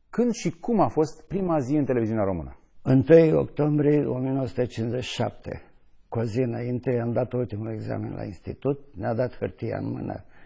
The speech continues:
Speaker 2: că am absolvit institutul și repartizarea guvernamentală pentru televiziunea română, că abia se înființase, pe strada Molière. Și m-am prezentat la poartă, am fost primit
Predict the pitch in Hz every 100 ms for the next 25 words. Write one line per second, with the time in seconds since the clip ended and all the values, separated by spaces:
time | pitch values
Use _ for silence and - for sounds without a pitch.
0 | - - - 113 - 123 123 113 113 98
1 | 110 - 143 143 139 - 123 117 123 -
2 | 117 110 123 120 113 117 117 120 120 107
3 | 120 123 123 - - - - - - 120
4 | 127 117 110 117 117 107 104 131 120 110
5 | 95 - 104 104 127 127 123 117 117 131
6 | - 123 104 117 110 - - - - -
7 | - - 110 110 - - - 123 139 -
8 | - - - 175 165 135 - 147 151 160
9 | 151 160 156 135 120 160 160 143 147 139
10 | 113 - - - 120 131 143 - 104 113
11 | 120